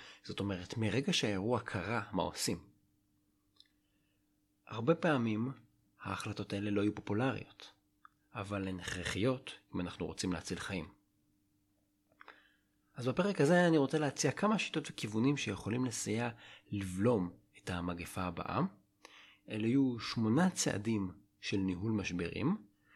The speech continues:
שאפשר לבצע כדי להתמודד עם סיכון של מגפה, כאשר הסיכון כבר מתחיל להתממש.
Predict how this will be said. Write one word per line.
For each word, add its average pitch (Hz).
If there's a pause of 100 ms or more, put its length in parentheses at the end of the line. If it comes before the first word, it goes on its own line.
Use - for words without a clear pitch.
(160)
שאפשר -
לבצע 170
כדי 120
להתמודד 110
עם 139
סיכון 127
של 110
מגפה, 95 (340)
כאשר 131
הסיכון 113
כבר 104
מתחיל 98
להתממש. 90